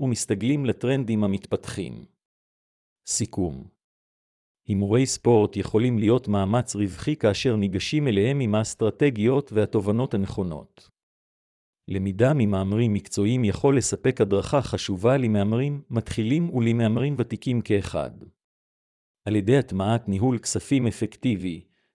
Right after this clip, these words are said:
ביצוע מחקר וניתוח מעמיקים, זיהוי הזדמנויות הימורים בעלי ערך, שמירה על משמעת, התמחות בענפי ספורט ספציפיים ושמירה על יכולת הסתגלות, מהמרי ספורט יכולים לשפר את סיכויי ההצלחה שלהם.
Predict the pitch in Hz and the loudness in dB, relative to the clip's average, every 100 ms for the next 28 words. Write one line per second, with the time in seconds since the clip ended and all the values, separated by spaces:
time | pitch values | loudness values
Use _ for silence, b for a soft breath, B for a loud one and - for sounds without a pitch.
0 | - 101 - 151 139 110 - - 139 139 | -8 -6 0 2 4 2 0 2 4 4
1 | 104 101 - 147 123 107 98 98 - 92 | 0 -2 2 2 2 0 0 -2 -6 -8
2 | 76 82 _ _ _ _ 104 104 147 127 | -8 -14 _ _ _ _ -4 2 2 2
3 | 98 101 98 101 127 120 110 101 131 117 | 0 -2 0 2 0 0 0 0 0 2
4 | 101 98 101 95 104 90 67 - _ _ | 2 4 4 4 2 0 -4 -12 _ _
5 | _ - - 104 113 135 123 107 - 110 | _ -12 -4 -2 2 0 0 -2 -2 0
6 | 98 98 _ _ _ _ 110 113 110 - | 0 -4 _ _ _ _ -10 -4 -4 0
7 | 160 - 104 98 - 127 - - 135 - | 0 2 0 0 0 -2 0 2 2 2
8 | - 110 - 135 - 117 117 104 - 110 | -2 -2 -2 -4 -2 -4 -2 -4 -2 -2
9 | 110 131 123 104 - 139 131 101 - - | 0 0 0 -2 0 2 2 0 -6 -4
10 | 95 98 90 73 - _ _ _ _ - | -2 -2 -4 -4 -14 _ _ _ _ -4
11 | 98 101 135 131 - 143 135 127 107 - | -2 0 0 0 2 4 4 2 -2 0
12 | 117 131 110 110 - 165 147 - 156 - | 0 0 0 -2 0 2 2 -2 -6 -2
13 | 120 135 131 113 - 113 - 135 - 87 | 2 2 2 0 -2 -4 -2 -2 -2 -4
14 | 78 62 | -6 -10